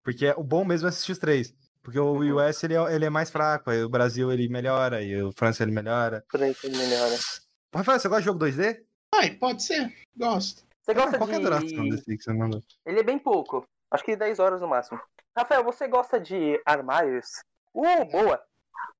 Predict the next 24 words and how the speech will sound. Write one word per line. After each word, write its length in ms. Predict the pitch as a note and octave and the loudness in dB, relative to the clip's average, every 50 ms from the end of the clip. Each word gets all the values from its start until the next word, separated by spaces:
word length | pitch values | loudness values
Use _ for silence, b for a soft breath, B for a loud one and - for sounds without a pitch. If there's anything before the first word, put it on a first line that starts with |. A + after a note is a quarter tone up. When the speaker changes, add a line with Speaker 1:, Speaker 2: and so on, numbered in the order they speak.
| - | -4
Speaker 2:
Não, 180 | D#3+ G3 A3 G3 | 0 2 2 2
não, 140 | E3+ F3 D#3+ | 2 0 0
boa, 140 | D3+ D#3 | 2 0
Speaker 1:
É 40 | C#3 | 0
uma 80 | C#3 C#3+ | 2 2
Speaker 2:
boa. 120 | D3+ D3 | 2 2
Speaker 1:
boa, 240 | D3+ D3 C#3+ C#3 C#3 | 2 2 2 2 0
né? 80 | C#3 D3 | -2 -4
Speaker 2:
Rafa-, 220 | D3+ D3+ A#3 - | -2 -2 -2 0
Rafael, 340 | F3+ A3 A3 - B3+ A#3 G3 | 0 -2 0 2 2 4 4
Speaker 1:
É 40 | F3 | 2
uma 100 | - G3 | 2 0
Speaker 2:
Rafael, 220 | C3+ - G3+ F#3 | 0 2 2 2
Speaker 1:
boa. 120 | D#3+ A#2+ A2+ | 2 0 0
Speaker 2:
Rafael, 340 | F3 F3 - G#3 F#3+ C#3+ - - _ _ _ _ - | -2 -2 0 0 0 0 -2 -6 _ _ _ _ -8
Rafael, 360 | D3 - F#3 E3+ D3+ B2 - _ _ _ _ _ _ - | -4 -2 0 0 0 -2 -4 _ _ _ _ _ _ -4
o 100 | - - | -4 -4
que 160 | - - D#4 | 0 -2 -2
você 280 | D4+ D4+ D4 - - C4 | -2 -2 -4 -2 -2 0
acha 360 | A#3 G#3+ G#3+ G#3 - - F#3 | 2 2 2 2 0 -6 -6
da 160 | E3+ F#3+ G3 G3 | 0 2 2 2
imensidão 720 | F#3 F3+ F3+ F3+ F3 - - E3 D3 D3+ D3 D3 D3 C#3+ | 2 0 -2 -4 -4 -4 -8 -2 0 0 2 2 0 0
do 100 | C#3 C#3 | -2 -2
universo? 580 | C3+ C3+ B2+ A#2+ A2+ G#2 - - - - - | -2 -2 0 0 0 0 0 -2 -8 -16 -18